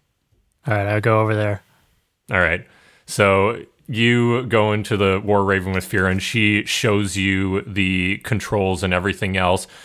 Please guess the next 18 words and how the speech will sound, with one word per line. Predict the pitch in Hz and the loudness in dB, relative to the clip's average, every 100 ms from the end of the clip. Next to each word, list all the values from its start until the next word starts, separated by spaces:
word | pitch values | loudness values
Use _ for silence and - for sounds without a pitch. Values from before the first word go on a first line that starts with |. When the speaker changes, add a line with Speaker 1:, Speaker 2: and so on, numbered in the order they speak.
| - | -6
Speaker 2:
And | 117 | 2
basically, | 127 135 127 127 113 | 2 2 -2 0 2
you | 107 | 2
have | 110 | 2
a | 101 | -2
small | - - 110 101 101 | -4 -2 2 2 2
group | 90 104 98 | 0 -4 -4
of | 98 | -6
people | - 104 107 | -8 -6 -4
in | 98 | -2
there | 95 92 | -2 -2
who | 117 101 | 0 -2
are | 92 | 0
manning, | 92 92 95 95 101 104 - - - | -2 0 0 0 -2 -6 -12 -20 -2
like, | 107 92 - | -2 -2 -4
the | 110 | -6
cannons | - 110 95 98 110 120 117 - _ _ _ | -2 -2 0 0 -4 -6 -8 -14 _ _ _
and | 117 101 95 | -4 -2 0